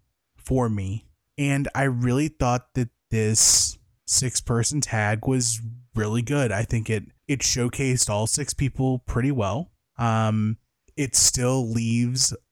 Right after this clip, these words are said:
uh, us wanting more, whether you want more or not. It does leave you wanting more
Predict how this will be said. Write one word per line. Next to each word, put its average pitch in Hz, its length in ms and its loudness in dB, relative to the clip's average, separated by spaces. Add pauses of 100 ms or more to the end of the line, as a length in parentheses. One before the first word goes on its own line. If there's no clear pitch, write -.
(240)
uh, 104 360 -4
us 117 320 0
wanting 120 920 0 (200)
more, 113 720 2 (360)
whether 123 400 0
you 117 240 2
want 110 400 0
more 117 320 2
or 107 180 0
not. 110 380 0 (720)
It 135 160 -2 (240)
does 123 340 -2
leave 135 280 0
you 135 160 2
wanting 120 560 0
more 110 560 0